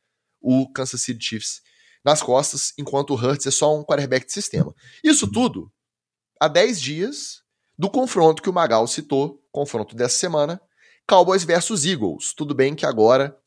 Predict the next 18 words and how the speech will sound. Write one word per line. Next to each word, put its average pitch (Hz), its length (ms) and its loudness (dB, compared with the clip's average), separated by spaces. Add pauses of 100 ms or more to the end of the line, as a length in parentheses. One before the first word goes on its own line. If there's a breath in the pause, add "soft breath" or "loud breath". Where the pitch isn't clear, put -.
(260)
com 131 200 -2
a 131 40 4
lesão 120 280 2
no 117 100 0
ombro 104 200 0
do 135 100 -2
Hurts, 135 380 0
pode 147 220 0
ser 131 220 -2
que 160 320 -4 (540 soft breath)
o 123 80 -4
confronto 139 540 2
seja 135 420 0
sob 143 260 -2
comando 123 720 -2 (460)
de 107 120 -10
Gardner 196 460 0
Minshew, 160 520 -6